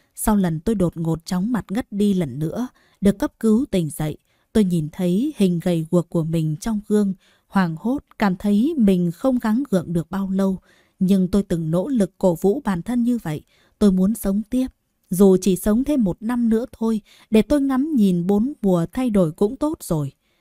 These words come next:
"Tiểu Nguyệt, người nhà con không phải ở Bắc Thành sao? Nếu trong lòng có gì muốn nói,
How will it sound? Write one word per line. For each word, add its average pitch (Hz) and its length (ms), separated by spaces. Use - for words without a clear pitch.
"Tiểu 180 180
Nguyệt, 151 300
người 196 160
nhà 180 220
con 226 320
không 214 320
phải 165 300
ở 180 100
Bắc 226 240
Thành 160 280
sao? 196 300
Nếu 196 380
trong 220 180
lòng 170 200
có 233 160
gì 160 180
muốn 190 280
nói, 196 380